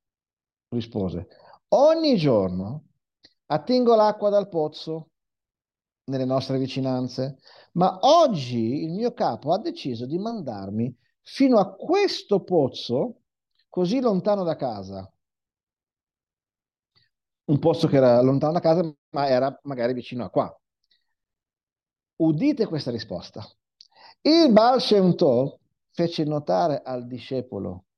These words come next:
"Dio è a conoscenza delle nostre necessità e vi provvede. Dobbiamo solo avere fede di Lui." Qui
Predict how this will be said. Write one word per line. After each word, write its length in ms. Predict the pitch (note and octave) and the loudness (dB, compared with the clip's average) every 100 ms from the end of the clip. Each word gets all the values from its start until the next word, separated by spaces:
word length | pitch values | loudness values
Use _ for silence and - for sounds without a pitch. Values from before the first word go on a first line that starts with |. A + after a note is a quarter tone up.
| _ _ _ _ _ _ _ | _ _ _ _ _ _ _
"Dio 840 | - G#2+ E3 A3+ A#2 F#2+ G#2+ B2 _ _ | -10 -2 2 4 4 2 -2 -4 _ _
è 100 | - | 0
a 120 | C3 B2+ | 0 0
conoscenza 720 | C3+ B2 A2+ - F3 F3 C3+ | -2 -2 -4 -4 -2 -2 -4
delle 240 | A2+ A2 | -4 -2
nostre 440 | G#2+ B2 D3 - A#2 | -2 -2 -4 -4 -6
necessità 800 | A2 G2 - G#2 A#2+ B2 F#3 - _ _ _ _ - _ _ | -4 -8 -10 -8 -4 -2 -4 -10 _ _ _ _ -20 _ _
e 160 | - C3+ | -2 0
vi 220 | C3 F#3 | 0 -2
provvede. 880 | F#3 C#3 B2 G#2+ D3 C#3 F#2+ F2+ - _ _ _ _ | -2 -4 -4 -2 -2 -4 -6 -14 -16 _ _ _ _
Dobbiamo 340 | A#2 C3+ C3 | -6 -4 -6
solo 520 | B2 - F3 G3 G3+ | -8 -4 -2 0 0
avere 480 | - B2+ B2 C3+ D3 | -2 -4 -6 -8 -8
fede 400 | C3 - C3 C#3 | -12 -10 -8 -6
di 140 | G#2 G2 | -6 -4
Lui." 340 | G2+ F2+ E2 _ _ _ _ _ _ - _ _ _ _ | -4 -4 -8 _ _ _ _ _ _ -20 _ _ _ _
Qui 920 | C#4 E4 C#4+ F#3 E3 G3 A#3+ - _ | 2 6 6 6 6 4 0 -8 _